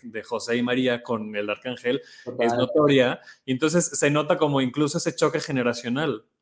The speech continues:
Speaker 2: Sí, y creo que lo hace más interesante y lo hace más divertido, ¿no?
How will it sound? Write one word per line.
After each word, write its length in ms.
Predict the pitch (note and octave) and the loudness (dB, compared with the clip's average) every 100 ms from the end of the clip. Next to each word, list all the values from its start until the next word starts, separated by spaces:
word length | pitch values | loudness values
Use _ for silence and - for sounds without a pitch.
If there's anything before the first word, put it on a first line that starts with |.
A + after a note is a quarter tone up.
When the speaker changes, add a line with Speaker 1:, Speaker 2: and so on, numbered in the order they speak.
| _ _ - | _ _ -8
Speaker 2:
Sí, 420 | B2+ C3 C3 - | -4 -4 -4 -6
y 60 | D3 | 0
creo 140 | F#3+ | 2
que 80 | F#3+ | 8
lo 100 | F#3 | 8
hace 140 | F#3 | 8
más 180 | F3 F3 | 6 4
interesante 600 | F3+ D3+ C3+ C#3 C#3 D#3 | 4 2 2 2 0 2
y 20 | |
lo 100 | C#3+ | 2
hace 160 | C3 C#3 | 2 2
más 160 | C3 B2+ | 2 2
divertido, 580 | A#2 A2+ B2+ A2+ - - _ _ - | 0 -2 -2 -2 -4 -12 _ _ -2
¿no? 280 | B2+ - | -2 -2